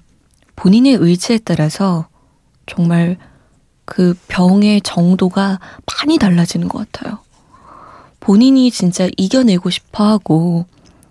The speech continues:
정말 힘들어도 어떻게든 견뎌내고 싶어하면 그만큼 힘이 나는 것 같은데,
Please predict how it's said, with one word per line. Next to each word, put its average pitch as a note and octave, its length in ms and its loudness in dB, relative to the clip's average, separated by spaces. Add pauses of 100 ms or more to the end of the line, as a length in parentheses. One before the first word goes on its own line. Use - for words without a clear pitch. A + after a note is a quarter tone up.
(160)
정말 F#4 520 -2
힘들어도 C#4+ 680 0 (360)
어떻게든 G3 800 -2 (460)
견뎌내고 G3+ 680 2
싶어하면 A#3 840 0 (400)
그만큼 A3+ 440 0
힘이 E4 260 -4
나는 F3+ 280 0
것 F#3 80 0
같은데, F3 600 -2